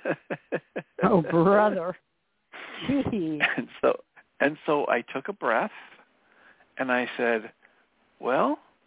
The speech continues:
Speaker 1: I mean,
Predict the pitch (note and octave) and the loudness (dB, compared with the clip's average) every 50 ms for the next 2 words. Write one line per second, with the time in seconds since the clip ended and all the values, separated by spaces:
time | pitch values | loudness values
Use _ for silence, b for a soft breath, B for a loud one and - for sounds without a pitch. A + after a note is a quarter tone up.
0 | _ _ _ _ _ _ _ _ _ _ _ _ _ _ _ _ _ _ _ _ | _ _ _ _ _ _ _ _ _ _ _ _ _ _ _ _ _ _ _ _
1 | _ _ _ _ _ - - G#2 A#2 A2+ A#2 D3+ G#3+ C#4+ G#3 B2+ A#2+ C3 D#3+ A3 | _ _ _ _ _ -8 -6 -6 -6 -4 -6 -4 -4 -4 -4 -4 -6 -6 -8 -8
2 | A3+ G3 D#3 | -10 -12 -14